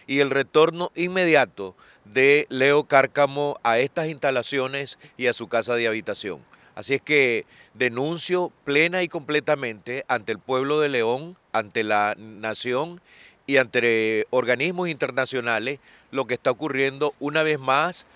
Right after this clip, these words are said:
a Radio Darío y de nuevo ahora a nuestro director Leo Cárcamo, que es una persona que padece de una diabetes agresiva y por lo tanto,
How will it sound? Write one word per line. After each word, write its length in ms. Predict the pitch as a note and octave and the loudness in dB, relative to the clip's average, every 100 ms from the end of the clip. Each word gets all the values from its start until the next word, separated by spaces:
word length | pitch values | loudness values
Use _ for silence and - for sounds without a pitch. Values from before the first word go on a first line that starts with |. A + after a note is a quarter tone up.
| - - | -16 -2
a 140 | B2 | 2
Radio 320 | B2+ C3+ D3 | 6 6 6
Darío 480 | D3 C#3 D3 E3 E3+ | 2 2 0 -2 -2
y 100 | C#3+ | 0
de 280 | C3 B2+ A#2+ | 2 2 0
nuevo 420 | A#2+ C3+ C#3 D#3 - | 0 2 4 2 4
ahora 600 | A#2+ A#2+ C3 C#3+ D#3 - | 4 4 4 4 2 0
a 100 | B2 | -2
nuestro 440 | A#2+ A#2+ - A2+ | 0 -4 -2 -2
director 420 | A2+ G#2+ G2+ B2+ B2 | 0 -2 -4 -4 -2
Leo 260 | C3+ C3 | 0 0
Cárcamo, 540 | C#3 B2+ A2 C#3+ D#3 - - - - | 2 2 2 -4 -6 -10 -20 -12 -4
que 80 | |
es 40 | B2+ | -2
una 180 | C3+ B2+ | 0 0
persona 460 | C3+ B2 C#3+ A#2 | -2 -2 -4 -4
que 100 | G2+ | -6
padece 420 | F#2+ G#2+ B2 C#3 | -4 -2 -2 -4
de 140 | C3+ C3 | -4 -4
una 160 | C3+ | -4
diabetes 600 | C#3+ C3+ B2+ B2+ C#3+ - - - - | 0 0 0 -2 -8 -12 -16 -20 -2
agresiva 720 | B2+ C3+ C#3+ - C#3 C3+ C#3+ | 2 4 4 2 -2 2 2
y 60 | C#3 | 2
por 200 | B2+ A2+ | -4 -6
lo 120 | A2+ | -4
tanto, 680 | B2+ B2 A#2+ - C3+ B2+ | 0 0 0 -2 0 -2